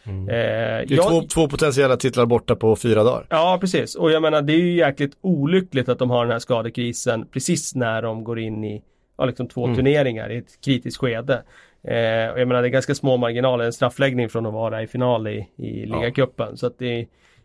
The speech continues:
Speaker 2: väldigt, eh, li-, liksom,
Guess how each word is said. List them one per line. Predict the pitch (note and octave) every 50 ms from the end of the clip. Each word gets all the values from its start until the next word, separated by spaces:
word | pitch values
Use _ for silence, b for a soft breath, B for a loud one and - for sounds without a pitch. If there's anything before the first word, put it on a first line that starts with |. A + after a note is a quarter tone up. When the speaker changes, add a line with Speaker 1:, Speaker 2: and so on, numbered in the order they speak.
| _ _
Speaker 2:
väldigt, | - A#2 A2+ C3+ B2+ B2 B2+ C3+ C3+ C#3 - _ -
eh, | B2 A#2+ A#2 A2+ A2+ A2+ A2+ A2+ A2+ A2+ A2+ - G1+ - - - - - - - - - - - -
li-, | - C#3 B2+ B2+ B2+ - - - - - -
liksom, | - - - A#2 A2